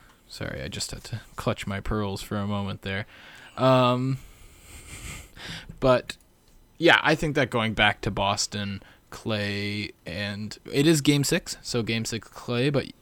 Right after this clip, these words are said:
I think that the Celtics will be inspired by their crowd. They are a really good team. I still don't really think that we've seen the best of the Boston Celtics in this series, Chris. I don't know about you.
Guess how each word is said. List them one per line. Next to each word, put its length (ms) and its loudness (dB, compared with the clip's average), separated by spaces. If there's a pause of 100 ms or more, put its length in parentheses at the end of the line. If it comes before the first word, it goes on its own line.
(280)
I 120 8
think 260 -4
that 260 -4
the 80 -8
Celtics 560 -4
will 100 -6
be 160 -6
inspired 460 4
by 140 2
their 160 0
crowd. 320 0
They 180 2
are 260 6
a 60 6
really 240 4
good 240 0
team. 200 2
I 120 -2
still 240 -2
don't 200 -2
really 360 0
think 240 -8
that 180 -6
we've 140 -8
seen 320 -4
the 100 0
best 260 -2
of 60 -6
the 80 -4
Boston 380 -4
Celtics 440 -8
in 200 -8
this 140 -6
series, 340 -4
Chris. 240 -4
I 80 -4
don't 160 -6
know 100 -6
about 300 -6
you. 280 -2